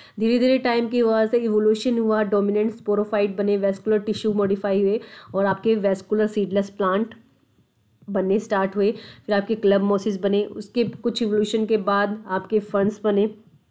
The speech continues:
फिर evolution of seed हुआ, उससे फिर आपके वैस्कुलर सीड प्लांट बने जो कि जिम्नोस्पर्म और उस कुछ टाइम के इवोल्यूशन के बाद लास्ट में आपके एंजियोस्पर्म बने। तो ये आपके लैंड प्लांट का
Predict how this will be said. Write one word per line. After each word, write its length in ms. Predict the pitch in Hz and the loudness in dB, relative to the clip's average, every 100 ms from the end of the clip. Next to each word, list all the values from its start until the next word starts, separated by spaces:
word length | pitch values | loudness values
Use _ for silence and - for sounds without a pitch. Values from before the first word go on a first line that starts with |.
| _ _ _ _ | _ _ _ _
फिर 120 | 254 226 | 0 2
evolution 400 | 214 220 208 240 | 4 4 2 0
of 260 | 247 240 | 0 -6
seed 260 | - 220 214 | -2 0 2
हुआ, 260 | 208 208 214 - - | 2 0 -2 -14 -6
उससे 260 | 214 214 233 | -6 0 0
फिर 160 | 226 214 | 2 2
आपके 260 | 208 220 | 2 0
वैस्कुलर 420 | 202 202 - 214 | 2 0 2 0
सीड 320 | 214 214 - - | 2 0 0 0
प्लांट 260 | 101 104 | -2 0
बने 220 | 98 98 | 0 0
जो 140 | 139 196 | 0 -2
कि 100 | 208 | -2
जिम्नोस्पर्म 560 | 190 190 202 208 208 | 0 0 0 0 -4
और 220 | 202 202 202 | -2 -2 -2
उस 160 | 202 - - | -4 -14 -4
कुछ 220 | 247 - | -4 -2
टाइम 200 | 220 202 | -2 0
के 80 | 202 | 0
इवोल्यूशन 300 | 190 190 190 | 0 0 -2
के 80 | 180 | -4
बाद 260 | 180 180 | -4 -4
लास्ट 300 | 185 180 180 | -2 -4 -4
में 100 | 185 | -6
आपके 300 | 180 175 233 - - - - | -6 -2 -2 -2 -12 -18 -4
एंजियोस्पर्म 560 | 185 180 175 175 175 170 | -2 0 -2 -2 -4 -4
बने। 240 | 190 175 - - _ 208 | -6 -8 -12 -20 _ 0
तो 60 | |
ये 80 | 202 | 2
आपके 320 | 196 190 214 | 2 0 0
लैंड 300 | 190 180 185 | 2 0 -2
प्लांट 360 | 190 185 185 180 | -2 0 -2 -2
का 220 | 214 | -2